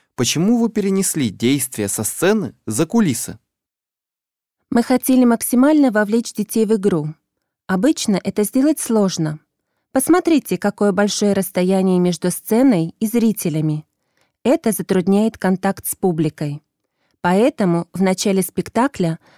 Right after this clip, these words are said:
Speaker 2: актёры спустились со сцены сюда, в партер, разделили детей на группы и пригласили в путешествие по театру.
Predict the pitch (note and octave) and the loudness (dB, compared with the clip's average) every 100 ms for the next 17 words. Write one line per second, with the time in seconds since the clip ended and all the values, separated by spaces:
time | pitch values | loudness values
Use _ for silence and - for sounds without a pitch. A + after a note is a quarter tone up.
0 | _ G3 - D#4+ E4 - A#3+ - C4 B3+ | _ -10 -2 2 2 0 -4 -2 0 0
1 | - A3 - B3 C4 - C#4+ G3+ D#3+ D#3 | 0 -2 0 2 2 2 0 0 -2 -4
2 | _ - C4+ - F#3+ D#3 - _ _ _ | _ -2 -2 0 -2 -4 -8 _ _ _
3 | _ G#3+ G3 A#3+ E4 E4+ G#3+ G3+ - F3+ | _ -2 0 2 4 4 2 -2 0 2
4 | E3 D#3+ G3 B3 - G3 G3+ _ - F#3 | 2 2 2 0 -2 -4 -4 _ -6 -4
5 | - F3 F#3 F3+ B3+ C4 - F#3 F#3 F3+ | -2 0 0 0 2 2 0 -4 -4 -2
6 | F#3+ - G3+ F#3+ F#3+ - F3 D#3 - D3 | -2 -2 -4 -2 -4 -2 -2 -2 -6 -10